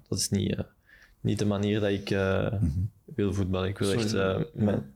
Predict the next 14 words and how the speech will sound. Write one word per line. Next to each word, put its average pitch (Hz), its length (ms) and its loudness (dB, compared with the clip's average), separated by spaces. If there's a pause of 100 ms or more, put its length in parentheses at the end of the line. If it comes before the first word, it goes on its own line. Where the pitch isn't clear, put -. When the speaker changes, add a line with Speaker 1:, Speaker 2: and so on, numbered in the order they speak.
(120)
Speaker 3:
zou 117 240 0
je 113 60 0
kunnen 110 220 2
leven 139 300 2
met 147 160 -2
gewoon 151 340 0
één 143 240 2
jaar, 139 260 2
als 123 120 -4
ze 110 120 -2
zeggen 120 360 0
één 123 260 2
jaar, 123 220 0
Sven? 131 420 -4